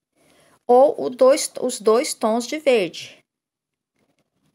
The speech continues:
Ou, se você quiser colocar só um, também você pode usar só um. Então, fica a seu critério. Ele é bem pequenininho, meninas, ele fica. Você pode usar ele também, olha, ele depois de dobrado,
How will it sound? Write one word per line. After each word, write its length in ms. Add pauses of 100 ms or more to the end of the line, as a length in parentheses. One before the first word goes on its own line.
(1900)
Ou, 240
se 140
você 260
quiser 240
colocar 380
só 280
um, 280 (1500)
também 300
você 200
pode 260
usar 200
só 200
um. 140 (2250)
Então, 240
fica 200
a 40
seu 120
critério. 320
Ele 140
é 40
bem 240
pequenininho, 560
meninas, 400
ele 160
fica. 260
Você 280
pode 260
usar 220
ele 100
também, 360
olha, 180
ele 160
depois 320
de 80
dobrado, 580